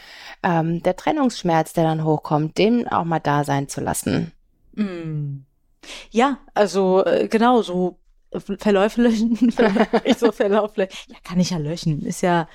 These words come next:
Speaker 1: Mhm.
Speaker 2: wirklich, also ist mir
Speaker 1: Ist ja
Speaker 2: wirklich
Speaker 1: dann noch im
Speaker 2: egal.
Speaker 1: Archiv, ne? Mhm.
Speaker 2: Ich archiviert, aber so,
Speaker 1: Ja, ja.
Speaker 2: ich denk halt gar nicht dran,
Speaker 1: Mhm.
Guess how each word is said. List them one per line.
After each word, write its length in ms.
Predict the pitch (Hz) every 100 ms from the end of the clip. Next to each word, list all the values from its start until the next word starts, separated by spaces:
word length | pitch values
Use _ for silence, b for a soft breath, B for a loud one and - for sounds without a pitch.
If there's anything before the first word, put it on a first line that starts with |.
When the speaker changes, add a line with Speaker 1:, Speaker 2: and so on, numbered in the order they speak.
| -
Speaker 1:
Mhm. 320 | 151 147 147 - _
Speaker 2:
wirklich, 480 | 175 214 208 170 -
also 180 | 202 185
ist 120 | 202
mir 60 | 226
Speaker 1:
Ist 60 | 208
ja 60 |
Speaker 2:
wirklich 80 | 185
Speaker 1:
dann 120 | 170 170
noch 120 | 170
im 60 |
Speaker 2:
egal. 180 | 190 190
Speaker 1:
Archiv, 480 | 156 156 143 143 -
ne? 260 | 175 226 254
Mhm. 260 | 180 160 156
Speaker 2:
Ich 280 | 214 233 -
archiviert, 580 | 214 220 185 208 320
aber 160 | 262 226
so, 200 | 208 214
Speaker 1:
Ja, 60 | 175
ja. 60 | 220
Speaker 2:
ich 80 |
denk 180 | - 247
halt 160 | 254 185
gar 180 | 202 262
nicht 180 | 359 -
dran, 160 | 349 440
Speaker 1:
Mhm. 60 | 156